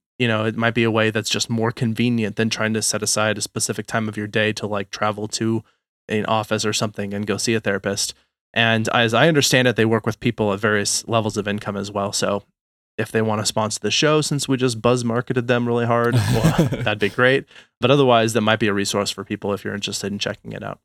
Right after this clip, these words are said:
Speaker 2: You know, as we go through this episode, we're gonna try to do an overview of what grief is, the history of how it's been talked about in psychology, and some of the ways that people have approached treating grief, and some of the more useful ways, hopefully.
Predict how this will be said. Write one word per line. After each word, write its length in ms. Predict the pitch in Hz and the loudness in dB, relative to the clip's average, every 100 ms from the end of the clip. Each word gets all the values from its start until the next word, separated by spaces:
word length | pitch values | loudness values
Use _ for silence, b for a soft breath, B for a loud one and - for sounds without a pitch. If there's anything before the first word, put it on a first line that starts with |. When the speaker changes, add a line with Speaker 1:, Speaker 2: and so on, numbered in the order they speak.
| _ | _
Speaker 2:
You 120 | 147 151 | 0 2
know, 80 | |
as 140 | 151 147 | 2 0
we 80 | 170 | 2
go 160 | 240 | 2
through 140 | 240 208 | 2 0
this 80 | |
episode, 440 | 151 131 143 131 120 b b | 0 0 0 0 -2 b b
we're 140 | 147 190 | 0 0
gonna 140 | 208 | 0
try 160 | - 170 | 0 0
to 80 | |
do 440 | 147 139 139 131 123 | 0 -2 0 0 0
an 120 | 117 | 0
overview 420 | 120 127 127 123 | 0 0 0 0
of 80 | 117 | 0
what 140 | 110 107 | 0 -2
grief 260 | 117 104 | -8 -2
is, 360 | 113 110 110 - _ | 0 0 -2 -10 _
the 60 | - | -8
history 440 | 92 143 - 147 | -4 -4 -2 0
of 100 | 139 | 0
how 460 | 117 - 127 131 131 | -2 0 2 4 2
it's 120 | 120 | -2
been 160 | - 113 | -2 -4
talked 300 | - 170 - | 0 0 2
about 220 | 151 151 | 0 0
in 80 | 160 | -2
psychology, 580 | 143 135 127 127 131 - B - | -2 2 2 2 -2 -6 B -4
and 100 | 120 | 0
some 120 | 185 | 2
of 40 | |
the 60 | 190 | 2
ways 180 | 156 - | 2 0
that 60 | |
people 260 | - 127 117 | -6 -2 0
have 60 | |
approached 420 | 107 - 113 - - | 0 0 -2 -2 -6
treating 420 | - 127 120 107 | -2 0 0 -2
grief, 380 | 104 98 92 - B B | -2 -6 -6 -14 B B
and 140 | 110 | -4
some 120 | - 127 | 0 0
of 40 | |
the 60 | 117 | 2
more 180 | 110 | 0
useful 380 | 98 110 - 104 | 0 -2 0 -2
ways, 240 | 98 90 - | -2 -6 -6
hopefully. 420 | 90 76 69 | -6 -6 -10